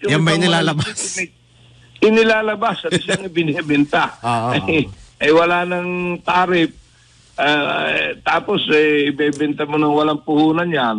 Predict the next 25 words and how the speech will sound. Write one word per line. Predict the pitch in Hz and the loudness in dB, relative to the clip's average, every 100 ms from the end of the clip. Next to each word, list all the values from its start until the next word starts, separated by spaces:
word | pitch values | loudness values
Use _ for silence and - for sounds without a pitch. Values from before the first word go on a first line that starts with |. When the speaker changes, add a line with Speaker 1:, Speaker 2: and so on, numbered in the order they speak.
| 92 | -4
Speaker 2:
Mm. | 107 117 104 87 80 - - - - | -2 -2 -2 -4 -6 -12 -20 -20 -12
Speaker 1:
Ay | - 127 127 | -2 0 2
di | 151 143 135 | 4 4 4
talagang | - 143 135 127 123 113 107 101 - _ _ - - - | 2 0 0 0 -2 -2 -4 -4 -8 _ _ -20 -20 -6
kawawa | - 131 139 131 143 127 | 2 4 4 4 0 -2
ang | 117 | -4
ating | 120 117 117 | -6 -6 -8
mga | 113 113 | -4 -2
local, | 110 110 107 107 101 101 | 0 0 0 0 0 0
ah, | 101 101 | 0 -2
farmers. | 87 - 82 85 80 76 - | -4 -6 -4 -2 -4 -6 -8
Speaker 2:
Okay. | 110 107 104 113 113 92 | -2 -2 0 0 -2 -2
Sige | - 127 123 123 | -4 2 2 2
po. | - 160 | 0 0
Marami | 143 143 151 160 | 2 2 2 2
pong, | 156 165 | 0 0
ah, | 160 156 151 | 2 2 2
salamat, | 147 151 156 160 156 | 0 0 0 0 -2
Kong, | 147 151 151 | -2 0 0
ah, | 143 139 135 131 131 131 | 2 2 2 0 0 -2
Congressman, | 123 117 131 135 131 | -2 -4 -2 0 2
ah, | 131 | 2
Nick, | 127 131 135 | 0 0 0
ah, | 127 | 0
Briones. | 120 131 131 156 - | 2 2 2 0 -2